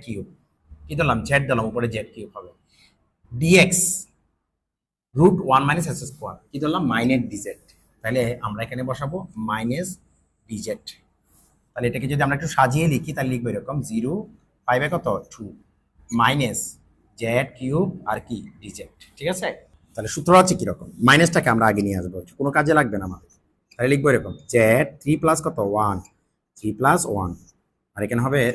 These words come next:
জিরো, আর এখানে হবে কি? ফাইভ বাই টু। মাইনাস, এখানে হবে কি? ফোর, আর এখানে হবে কি? ফোর। ঠিক আছে? আর এখানে কি থাকবে? জিরো, ফাইভ by কি থাকবে বলো তো? টু থাকবে। দেখো, ফাইভ। এখন কি হবে? ওয়ান বাই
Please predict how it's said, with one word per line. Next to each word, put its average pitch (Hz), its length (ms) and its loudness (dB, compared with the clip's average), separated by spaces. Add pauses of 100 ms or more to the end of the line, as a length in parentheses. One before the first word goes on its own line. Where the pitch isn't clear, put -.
(140)
জিরো, 110 200 2 (240)
আর 107 140 -4
এখানে 120 180 -4
হবে 131 220 -4
কি? 175 80 -2 (520)
ফাইভ 95 160 -4
বাই 98 180 0
টু। 90 100 -14 (1200)
মাইনাস, 120 420 6 (260)
এখানে 135 180 0
হবে 151 140 6
কি? 117 180 0 (220)
ফোর, 120 300 4 (260)
আর 107 120 -2
এখানে 113 220 -2
হবে 151 160 2
কি? 208 120 -4 (160)
ফোর। 101 200 -2 (160)
ঠিক 143 160 -2
আছে? 202 160 2 (1500)
আর - 100 -4
এখানে 139 200 2
কি 151 100 0
থাকবে? 117 260 0 (260)
জিরো, 120 220 4 (180)
ফাইভ 123 180 4
by 139 80 4
কি 147 120 0
থাকবে 139 280 0
বলো 139 220 2
তো? 202 60 4 (220)
টু 113 120 -8
থাকবে। 98 300 -6 (1400)
দেখো, 101 180 0
ফাইভ। 92 360 6 (280)
এখন 143 200 4 (100)
কি 160 120 2
হবে? 139 160 8
ওয়ান 107 280 6
বাই 139 120 4